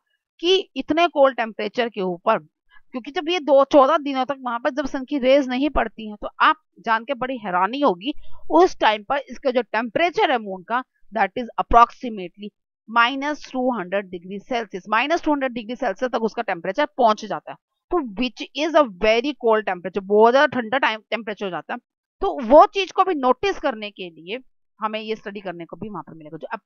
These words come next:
earth के, जो मून के surface के ऊपर जो टेम्परेचर variation है,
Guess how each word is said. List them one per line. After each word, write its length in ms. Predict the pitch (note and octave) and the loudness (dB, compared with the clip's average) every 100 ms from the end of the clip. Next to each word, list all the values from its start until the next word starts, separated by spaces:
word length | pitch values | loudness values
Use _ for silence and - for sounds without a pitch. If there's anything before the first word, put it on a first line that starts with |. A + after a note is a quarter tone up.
| _ | _
earth 280 | A3+ B3+ - | -2 -2 -2
के, 160 | - A3+ | -6 -4
जो 120 | A3+ | -2
मून 240 | B3 D#4 | 2 2
के 100 | F#4 | 0
surface 320 | - D4+ C#4+ C#4 | -2 -2 -2 -6
के 100 | B3+ | -6
ऊपर 100 | C4+ | -6
जो 60 | |
टेम्परेचर 460 | C#4+ B3 B3+ B3+ D4 | -6 -6 -6 -4 -6
variation 520 | G3+ F#3+ A3+ A3+ | -6 -2 -2 -2
है, 60 | A#3 | -6